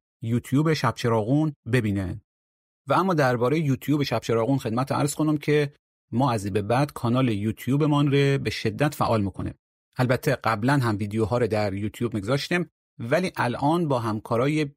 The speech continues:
بیشتر و ایشالله با کیفیت خیلی بهتری در خدمتتان هستیم. توی این کانال همین الانش هم خیلی چیزای دیگه علاوه بر گفتگوهای شب چراغون هست،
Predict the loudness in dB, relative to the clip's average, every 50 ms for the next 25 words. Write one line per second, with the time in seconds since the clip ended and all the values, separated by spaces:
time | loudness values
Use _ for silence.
0 | _ _ -8 -8 -8 -4 0 0 0 2 2 0 -2 -2 -4 -2 -2 0 0 0
1 | 2 0 0 -2 -4 -6 -6 -4 -2 -2 -2 -2 -2 -2 -2 -2 -2 -2 -2 -2
2 | -2 0 0 0 0 0 -4 -6 -6 -2 -2 0 0 0 -2 -2 -2 -2 -4 -4
3 | -4 -2 -2 0 0 -2 -2 -2 -4 -4 -6 -8 -10 -14 -16 -18 _ _ _ _
4 | _ _ _ _ _ _ _ -4 -2 -2 -2 -2 -2 -2 0 0 2 0 0 -2
5 | -2 -2 -2 -2 -2 -2 0 0 0 0 0 0 0 0 0 0 -2 -4 -2 -2
6 | -2 0 0 -2 -2 -4 -4 -2 0 0 0 0 -2 -2 0 0 0 0 _ -4
7 | -2 -2 0 0 0 0 0 0 0 -2 -4 -4 -4 -2 0 0 0 0 -2 -4
8 | -4 -2 -4 -2 -2 -2 -2 -2 -2 -2 -4 -6 -8 _